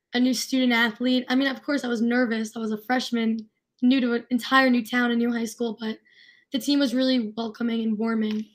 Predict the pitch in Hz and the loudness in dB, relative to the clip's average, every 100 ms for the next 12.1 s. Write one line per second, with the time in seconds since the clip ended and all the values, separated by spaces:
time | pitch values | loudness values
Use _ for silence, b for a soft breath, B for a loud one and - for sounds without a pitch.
0 | - 226 220 208 208 214 _ b b b | -4 0 2 2 0 -6 _ b b b
1 | b 262 262 254 269 285 - 330 - 320 | b 0 2 2 0 0 -4 -4 -2 -2
2 | 247 220 262 262 233 208 - - 240 233 | -2 0 0 0 0 -4 -10 -8 -2 -2
3 | 226 214 - 240 226 214 - _ 240 233 | -2 -6 -6 -2 0 0 -4 _ -2 -2
4 | - _ 240 233 226 - 240 220 277 277 | -4 _ -2 0 0 0 -2 0 0 0
5 | 285 _ b b 254 254 262 214 240 240 | -2 _ b b 0 2 4 4 2 0
6 | 254 254 247 247 240 220 233 226 240 226 | 0 0 -2 -2 -2 -4 -6 -4 -2 -2
7 | 214 233 - 220 226 220 214 - 214 233 | -2 -4 -4 -2 0 -2 -4 -6 -4 -2
8 | 226 226 226 220 240 233 226 214 220 214 | 0 0 0 -2 0 0 0 -2 -2 -2
9 | 208 208 - - 233 220 220 220 220 214 | -2 -4 -8 -2 2 2 2 2 0 -4
10 | B B B 262 262 262 226 233 226 220 | B B B 2 4 4 4 2 2 0
11 | 226 226 220 226 226 220 208 214 208 - | 2 0 0 -2 0 0 0 -2 -4 -4
12 | 214 | -4